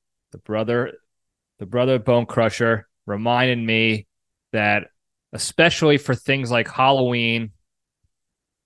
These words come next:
where it's silly, fun stuff, and not to be taken too seriously and get too worked up about, you gotta get a costume, be silly, have a good time with it, find a way to make it happen.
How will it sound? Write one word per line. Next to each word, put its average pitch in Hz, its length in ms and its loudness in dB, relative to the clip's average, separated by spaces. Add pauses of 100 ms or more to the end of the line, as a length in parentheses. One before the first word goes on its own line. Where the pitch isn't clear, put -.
(100)
where 101 140 -4
it's 101 120 -6
silly, 123 420 -2
fun 117 380 -2
stuff, - 680 -4 (960)
and 104 100 -12
not 107 160 -4
to 110 80 -12
be 107 140 -6
taken 110 320 -4
too 117 260 -4
seriously 110 720 -2
and 101 100 -6
get 107 200 -6
too 113 160 -6
worked 107 320 -4
up 110 160 -4
about, 104 400 -2 (1900)
you 113 100 -12
gotta 131 440 2 (140)
get 151 200 2
a 131 40 2
costume, 110 600 -2 (100)
be 151 160 4
silly, 131 460 2
have 127 240 0
a 127 60 0
good 117 260 -4
time 107 260 -2
with 82 140 -10
it, 78 120 -16
find 127 360 0
a 123 60 2
way 120 240 4
to 107 100 0
make 110 240 -2
it 101 80 -4
happen. 95 480 -4